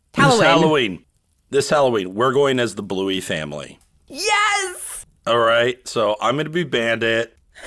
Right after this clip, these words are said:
Speaker 2: My wife is Chili. Uh, and our girls are, of course, Bluey and Bingo.
Speaker 1: Of course.
Speaker 2: And my son, I think, is a robot. So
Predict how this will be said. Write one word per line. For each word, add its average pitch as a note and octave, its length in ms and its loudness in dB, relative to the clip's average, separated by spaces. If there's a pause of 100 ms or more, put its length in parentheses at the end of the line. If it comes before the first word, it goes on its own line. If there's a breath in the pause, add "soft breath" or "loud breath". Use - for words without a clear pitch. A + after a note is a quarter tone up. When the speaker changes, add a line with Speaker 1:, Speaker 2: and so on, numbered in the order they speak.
(180 loud breath)
Speaker 2:
My A2 200 0
wife A#2 320 0
is C3 120 -4
Chili. A2+ 680 -2 (540)
Uh, G2+ 560 0
and G#2+ 100 -2
our G2+ 100 0
girls G#2 460 0
are, F#2+ 540 -2 (100)
of - 140 -18
course, G#2 200 -6
Bluey F#2 380 -6
and E2+ 100 -8
Bingo. D#2+ 400 -10 (220)
Speaker 1:
Of A3 140 -2
course. - 520 -4 (160)
Speaker 2:
And A2 360 -2 (180)
my G2+ 300 -4
son, A#2+ 520 -2 (100)
I G2 140 -2
think, G#2 240 -8
is G2+ 140 -6
a F2 60 -8
robot. D#2+ 560 -8
So A#2+ 440 0